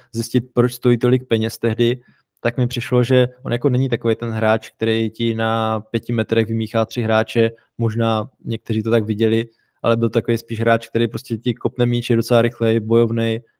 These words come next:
A jako za mě třeba Mudryk je dobrý hráč. Jo? Já když se koukám na Chelsea, mně se líbí, on je hrozný palič, kdyby měl lepší čísla, tak je víc doceněný, ale on se snaží, já mu to hrozně přeju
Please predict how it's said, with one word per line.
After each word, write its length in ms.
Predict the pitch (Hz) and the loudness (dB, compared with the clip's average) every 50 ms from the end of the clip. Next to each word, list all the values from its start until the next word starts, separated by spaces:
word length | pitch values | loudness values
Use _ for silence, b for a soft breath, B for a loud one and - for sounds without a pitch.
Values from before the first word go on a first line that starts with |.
| _ _ | _ _
A 40 | - | -2
jako 160 | 123 127 147 | 0 2 2
za 100 | 135 143 | 2 2
mě 120 | 143 147 143 | 2 0 0
třeba 180 | 131 151 147 | 0 0 2
Mudryk 420 | 143 135 135 131 135 143 135 135 - _ _ _ _ | 2 2 2 2 2 2 0 -2 -8 _ _ _ _
je 120 | - 131 143 | 2 2 2
dobrý 340 | 127 123 104 113 110 107 | 2 0 0 2 0 0
hráč. 360 | 104 98 101 98 101 - - - - _ _ - | -2 -2 -4 -6 -8 -8 -10 -16 -20 _ _ -6
Jo? 120 | 120 123 | -4 -2
Já 220 | 131 131 131 127 127 | -2 0 0 0 -2
když 140 | 123 120 - | -2 -4 -6
se 120 | - 127 | -6 -6
koukám 280 | 127 135 127 - 127 120 | -6 -6 -6 -4 -4 -6
na 60 | 117 120 | -6 -2
Chelsea, 260 | - 127 123 120 127 131 127 127 b b _ | -2 0 0 0 0 -2 -4 -4 b b _
mně 100 | 127 131 | -8 -2
se 120 | - 160 | 0 0
líbí, 440 | 139 117 113 107 110 117 120 127 127 | 0 2 0 0 -2 -2 -2 -2 -4
on 140 | - 127 123 | -4 -4 -2
je 80 | 123 | -2
hrozný 320 | 113 113 120 110 127 135 131 | -2 -2 -2 -2 -2 -4 -4
palič, 420 | 127 117 107 107 120 127 123 - - | -2 0 0 0 0 -2 -4 -8 -8
kdyby 300 | - 117 117 131 123 120 b b b b b - | -6 0 2 2 2 2 b b b b b -6
měl 220 | 120 123 127 127 | -2 0 2 2
lepší 280 | 131 131 131 - 143 131 | 0 0 -4 -6 -8 -8
čísla, 440 | - - 120 - - - 131 127 | -8 -12 -14 -10 -4 -2 -2 0
tak 200 | 123 127 120 - | 0 -2 -2 0
je 220 | 135 117 107 101 110 110 | 0 0 0 -2 -4 -10
víc 240 | 98 101 113 110 | -8 -8 -6 -2
doceněný, 640 | 120 120 123 - - 135 131 131 127 127 131 131 131 131 b b b b _ _ | 0 -2 -2 -2 -2 -2 0 0 2 2 0 0 -2 -4 b b b b _ _
ale 120 | 113 120 | -4 -2
on 100 | 131 131 | -2 -2
se 120 | 127 - 120 | -2 -4 -6
snaží, 300 | - - 123 127 120 135 | -4 -2 -2 0 0 2
já 120 | 127 127 | 0 0
mu 80 | 127 127 | 0 0
to 100 | 127 120 | -2 0
hrozně 300 | 113 117 117 113 131 127 | 0 0 0 -2 -2 -6
přeju 500 | 127 - 127 127 123 123 123 127 123 | -4 -2 -2 0 0 0 -2 -2 -4